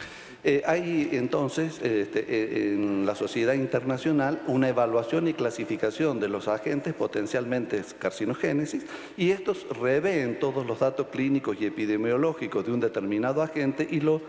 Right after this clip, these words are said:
clasifican acorde a los niveles de evidencia. Y así tenemos grupo uno, dos, tres, cuatro,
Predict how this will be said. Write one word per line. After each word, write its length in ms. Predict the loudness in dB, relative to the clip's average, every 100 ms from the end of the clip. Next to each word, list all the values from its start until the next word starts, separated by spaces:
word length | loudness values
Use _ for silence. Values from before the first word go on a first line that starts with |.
| -2
clasifican 680 | 0 0 -2 -2 -2 0 0
acorde 500 | 0 2 0 2 0
a 100 | 0
los 140 | 0 0
niveles 480 | 0 0 0 0 -2
de 60 |
evidencia. 540 | -2 0 -2 -2 -8 -14 -18 -16 -14 -6 4
Y 80 |
así 240 | 4 4 -2
tenemos 460 | 0 0 0 0
grupo 280 | 0 0 2
uno, 520 | 2 4 2 2 0
dos, 500 | 0 2 4 2 0
tres, 340 | -4 0 0 -2
cuatro, 540 | -2 0 2 0 -4